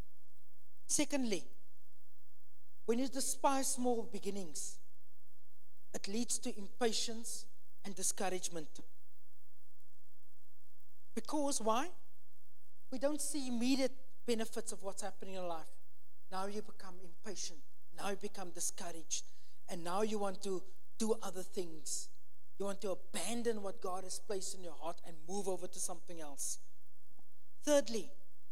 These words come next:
when you despise small beginnings, what it leads to is you start comparing yourself to other people.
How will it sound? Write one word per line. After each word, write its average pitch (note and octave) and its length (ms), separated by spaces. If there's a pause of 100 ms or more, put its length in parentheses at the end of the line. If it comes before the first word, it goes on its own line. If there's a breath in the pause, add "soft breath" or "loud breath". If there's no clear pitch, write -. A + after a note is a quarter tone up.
(920)
when A3 140
you G#3+ 60
despise C4 500
small A#3 300
beginnings, G3+ 760 (520)
what G3 200
it - 180
leads G#3+ 300
to D#3 220 (540)
is - 60
you F#3 60
start F#3+ 360
comparing G#3+ 640
yourself F#3+ 460 (560)
to - 140
other - 160
people. - 400